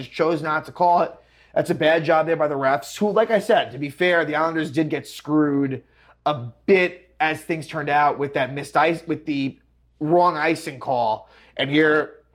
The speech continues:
the Rangers are the ones that, that get screwed, um, on a Wahlstrom trip that it wasn't detected. But the Rangers gotta play through that. You gotta play through that, and it leads to a league goal, his eighth of the season from Romanov. And with five thirty left, the Islanders take the lead.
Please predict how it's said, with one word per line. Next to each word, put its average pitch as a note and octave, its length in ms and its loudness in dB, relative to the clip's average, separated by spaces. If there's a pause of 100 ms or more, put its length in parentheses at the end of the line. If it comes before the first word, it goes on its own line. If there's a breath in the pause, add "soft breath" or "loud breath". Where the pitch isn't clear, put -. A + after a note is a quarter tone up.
the C3+ 80 -4
Rangers D#3+ 400 -2
are - 20 -6
the C#3+ 80 -2
ones B2+ 280 -6
that, C3 280 -4
that B2 140 -4
get A#2 200 -8
screwed, B2 540 -6 (420 soft breath)
um, B2 440 2
on D3 160 -2
a C3 40 -2
Wahlstrom C3+ 520 -2
trip - 480 -2 (260)
that C3+ 280 -4
it C#3 120 -4
wasn't D3 260 -2
detected. C#3+ 600 -2 (280 loud breath)
But - 120 -2
the E3 60 -2
Rangers G3+ 240 0
gotta F#3 200 2
play D#3 180 -4
through D#3+ 260 0
that. G#2+ 260 -6
You D3+ 100 -4
gotta F#3 200 4
play G3 240 0
through G#3 280 -2
that, C#3 340 0 (240 loud breath)
and D3+ 340 0
it C#3+ 100 -4
leads D#3 260 0
to F3+ 120 0
a - 20 -2
league D3+ 260 -2
goal, D#3+ 360 2
his C3 120 -4
eighth D3+ 160 0
of E3 80 -12
the D#3 60 -6
season C#3 300 -4
from C3+ 180 -6
Romanov. C3 720 -2 (1080)
And E3+ 100 0
with C#3 120 -6
five E3 320 2
thirty E3+ 200 0
left, E3+ 280 0
the C3 80 -8
Islanders D#3 320 -4
take - 380 -8
the D#3+ 100 -4
lead. C#3+ 520 -4